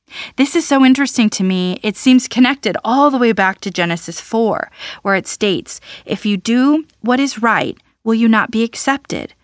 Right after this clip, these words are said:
But if you do not do what is right, sin is crouching at your door. It desires to have you, but you must master it." There is this constant warning in the Old and New Testament,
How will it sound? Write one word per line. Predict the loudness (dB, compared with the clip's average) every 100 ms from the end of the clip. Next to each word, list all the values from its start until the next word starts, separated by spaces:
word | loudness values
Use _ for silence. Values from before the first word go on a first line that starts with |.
| _
But | -2
if | -2 -2
you | -6
do | -2 0 0 2
not | 4 4 4 0 -6
do | -4 -2
what | 0
is | 0 0
right, | 0 0 -2 -8
sin | -6 2 4 4 2 -4
is | -10
crouching | -8 -4 0 0 0 -2 0
at | -4 -6
your | -6
door. | -4 -2 -2 -2 -6 -6
It | -6 -6
desires | -4 -2 0 2 2 0 -4
to | -8
have | -6 -4 -4 -4
you, | -8 -10 _ -20 -18 -10
but | -4
you | 2
must | 4 4 4 0 -6 -12 -6
master | -2 0 -2 -2 -4
it." | -4 -6 _ _ -20 -18 -18 -4
There | 0 2
is | 0
this | -2 -4 -4
constant | -8 0 2 2 2 0 0
warning | 0 2 2 2
in | 0
the | -2
Old | 0 2 2
and | 0
New | 0
Testament, | -2 -2 -4 -4 -8 -8